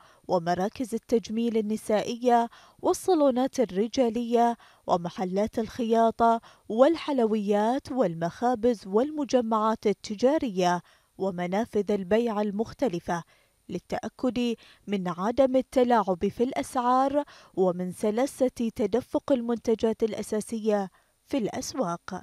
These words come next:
الخطة الرقابية كشفت التزام المنشآت التجارية بتفعيل العروض والتخفيضات على النحو المرخص لها،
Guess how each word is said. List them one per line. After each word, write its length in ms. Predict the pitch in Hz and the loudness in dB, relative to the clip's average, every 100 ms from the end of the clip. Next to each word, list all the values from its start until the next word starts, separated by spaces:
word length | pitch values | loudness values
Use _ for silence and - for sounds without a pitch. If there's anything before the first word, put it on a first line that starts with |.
| - _ _ _ _ _ _ _ | -16 _ _ _ _ _ _ _
الخطة 600 | 247 233 - - 392 - 277 | 0 0 -2 0 0 2 2
الرقابية 880 | 214 - 226 196 233 214 220 208 | 2 2 2 2 0 2 2 2
كشفت 720 | 220 269 - 240 214 214 - - | -2 -6 -4 -4 -2 -4 -4 -4
التزام 560 | 214 - 214 220 214 | -4 -2 0 0 0
المنشآت 640 | 208 190 202 - 196 214 - | -2 -4 -6 -2 -2 -2 -4
التجارية 880 | 196 - 196 208 208 226 233 233 233 - - _ | -4 -4 2 2 4 2 2 2 -2 -12 -20 _
بتفعيل 580 | 214 - 202 - 208 202 | -4 -2 -6 0 0 2
العروض 540 | 202 190 196 214 214 | 0 0 0 0 0
والتخفيضات 1080 | 233 226 277 208 185 202 - 214 185 214 220 226 | -2 -4 -4 -4 -4 -8 -6 -4 0 0 0 -4
على 420 | 226 233 214 185 | -6 -2 -2 -2
النحو 460 | 180 196 - 247 | -2 -4 -4 -2
المرخص 720 | 247 220 214 208 - 233 226 | -2 0 0 -2 -2 -8 -4
لها، 460 | 247 214 202 175 170 | -6 -2 -2 -2 -6